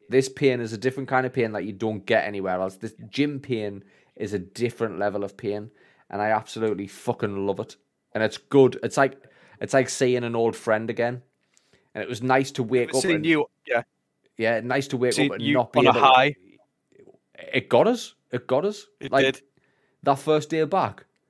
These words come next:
Speaker 1: I was on a, like, an
Speaker 2: <clears throat>
Speaker 1: actual endorphin high. Um, but it was just like seeing, like, an old friend. Just, you c-, you wake up in the morning, you maybe, you can't, you can't get your seatbelt on without taking one arm and putting it under the other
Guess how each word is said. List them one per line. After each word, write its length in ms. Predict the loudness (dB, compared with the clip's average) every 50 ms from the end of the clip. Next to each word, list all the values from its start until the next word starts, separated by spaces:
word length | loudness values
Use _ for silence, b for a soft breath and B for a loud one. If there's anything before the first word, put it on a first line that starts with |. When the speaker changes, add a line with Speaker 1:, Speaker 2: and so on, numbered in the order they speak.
| _ _ _ _ _ _ _
Speaker 1:
I 100 | 0 0
was 160 | 0 2 4 2
on 120 | 2 2
a, 160 | 2 -2 -4 -4 -2
like, 160 | -2 0 0
an 120 | 0 -2
Speaker 2:
<clears throat> 80 | -2 -2
Speaker 1:
actual 460 | -2 -2 -2 -4 -4 -2 0 0 0
endorphin 680 | 2 0 0 -2 0 2 2 4 4 2 0 -2 -8 -8
high. 380 | -4 -4 -2 -2 -2 -4 -6 -10 -16 _ _ _ _ _ _ _ _ _ _ _ _ _ _ _ _ _ _ -20 _ _
Um, 260 | -2 0 0 -2 -4 -4
but 120 | -6 -4
it 60 | -4
was 120 | -4 -6 -6
just 160 | -6 -4 -2
like 140 | -2 -4 -2
seeing, 380 | -2 -4 -2 -2 -2 -4 -4
like, 160 | -4 -4 -4 -4
an 80 | -4
old 180 | -4 -4 -4 -2
friend. 280 | -4 -4 -4 -4 -8 -16 _ _ _ _ _ _ _ _
Just, 300 | -4 -4 -4 -4 -10 b b b b b b b b b b b b b
you 100 | -16 -12 -8
c-, 100 | -8 -6
you 140 | -2 -2 2
wake 180 | 4 4 4 4
up 60 | 2
in 40 | -2
the 60 | 0
morning, 340 | 2 2 2 2 2 -2 -4
you 80 | -2 -2
maybe, 200 | -2 -2 -2 -4
you 140 | -8 -8 -10
can't, 320 | 2 2 4 4 4 0 _ _ _ _ _ -14
you 140 | -12 -12
can't 420 | -10 -2 2 2 2 2 -2 -2 _
get 220 | 0 0 0 0
your 80 | -6 -6
seatbelt 500 | -2 -2 -2 -2 0 2 2 2 2 2
on 340 | 0 -2 -2 -2 -6 -10 -10
without 360 | -10 -4 0 0 0 0 2
taking 400 | 4 4 4 4 4 -4 -6 -2
one 200 | 0 0 2 4
arm 200 | 4 4 4 2
and 100 | -2 -4
putting 260 | -2 -2 -2 -2 -4
it 120 | -6 -4 0 0
under 340 | 2 2 0 0 0 0
the 200 | 0 2 0 2
other 360 | 2 2 2 0 0 0 -2